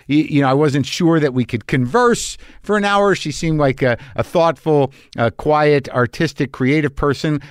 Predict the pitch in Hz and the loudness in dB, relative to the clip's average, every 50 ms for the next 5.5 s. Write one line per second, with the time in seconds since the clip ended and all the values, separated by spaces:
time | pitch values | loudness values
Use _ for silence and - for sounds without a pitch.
0 | - - 120 120 113 - 127 120 113 - - - - 143 151 147 117 147 135 - | -6 -4 -4 -2 0 0 0 0 -2 -4 -6 -6 -4 -2 -2 -2 0 -2 -2 -2
1 | 123 107 107 120 127 135 156 143 - 160 151 143 - - 156 156 147 - - 160 | -2 -2 -2 0 0 0 0 0 -2 -2 -4 -2 -2 0 0 0 -2 -2 -4 -6
2 | 160 156 151 139 - - _ - - 139 139 - 160 151 - - - 160 151 143 | -4 -4 -6 -8 -12 -18 _ -8 -8 -6 -4 -2 -4 -4 -4 -2 0 0 0 0
3 | 131 - 147 120 - 135 156 151 160 156 165 175 139 - 170 175 160 160 156 147 | -2 -2 -4 -2 0 0 0 0 2 0 0 0 0 -2 -2 0 0 0 0 0
4 | 151 151 147 147 151 147 143 139 - - - - 135 113 - - 143 147 147 147 | 0 0 2 2 2 2 2 0 -2 -6 -20 -20 -20 -10 -4 0 2 2 4 4
5 | 147 151 - - 160 165 160 151 160 | 4 2 2 0 0 0 0 -2 -4